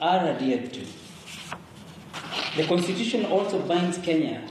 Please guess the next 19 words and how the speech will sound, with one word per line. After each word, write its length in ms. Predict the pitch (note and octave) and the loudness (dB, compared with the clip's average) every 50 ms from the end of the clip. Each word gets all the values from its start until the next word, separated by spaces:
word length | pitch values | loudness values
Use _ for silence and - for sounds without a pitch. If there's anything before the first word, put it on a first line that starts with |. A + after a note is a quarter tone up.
| - | -6
to 80 | - D3+ | -4 -4
several 480 | D3+ - F#3 F#3+ F#3+ F#3+ G3 F#3+ F#3 D#3+ | 0 2 2 2 4 4 2 2 2 2
international 760 | D#3+ D3 - D3 D3 E3+ F#3+ F3+ F3+ G3 G3+ G3 F#3+ F#3 F#3 | 2 0 2 0 2 2 2 2 2 0 0 0 0 0 2
and 220 | F#3 D#3 D3+ D3+ D#3 | 2 2 2 4 4
regional 380 | F3+ F#3+ - - G#3 G#3+ G#3+ | 4 4 2 2 -2 -2 0
legal 380 | F#3 E3 F3 E3+ D#3+ E3 D3 C#3+ | 0 2 4 4 4 4 4 4
instruments 680 | D#3+ D#3+ D3+ - - C#3 A2+ A2 - - - - - - - - - - - - - - - | 4 2 2 0 -2 -4 -4 -4 -6 -8 -10 -14 -16 -18 -18 -18 -20 -20 -20 -20 -18 -6 0
governing 840 | E3 E3+ E3 E3+ F3 F3 F3 F3 E3+ F3 F3 F3 - - - - - - - - - - - - - - - - - - | 2 2 2 2 2 2 4 6 4 4 4 0 -2 -6 -10 -12 -16 -18 -20 -20 -20 -20 -20 -20 -20 -20 -18 -16 -6 -2
free 300 | - G3+ G#3 A3 G3 E3+ | 0 2 4 4 4 4
expression, 920 | D#3+ - - - D#3+ E3+ E3+ E3+ - F3 E3 E3 E3+ E3 - - - - - - | 2 2 0 0 2 2 2 2 2 0 0 0 0 0 -2 -6 -10 -10 -6 -4
including 460 | D#3 C#3+ D3 F3 F3 E3+ E3+ D#3 C#3 | -2 -2 0 2 4 4 4 4 4
the 60 | C#3+ | 4
International 580 | C#3+ C3 C#3 C#3 D#3 F3+ F#3 F3+ F#3+ G3 F#3 F3+ | 4 2 2 4 4 4 4 2 0 -2 -2 0
Covenant 480 | F3+ E3+ E3 E3+ D#3+ D#3+ D#3 D#3+ - C#3 | 0 0 2 2 2 2 2 0 -2 -4
on 140 | C3 C3 | -4 -4
Civil 580 | C3 - - F#3 F3+ F3+ F3+ F3 E3+ E3+ E3+ E3 | -4 -2 -2 0 0 2 4 4 4 2 2 2
and 200 | F3+ G#3 G#3 - | 0 0 2 2
Political 500 | F3 D#3+ D3+ D3 - - - B2+ A#2+ A#2 | 2 2 2 2 0 -2 -2 -2 -2 0
Rights 440 | A#2+ C3 D3 D#3 D#3 D3+ - - | 2 2 2 2 2 0 -4 -6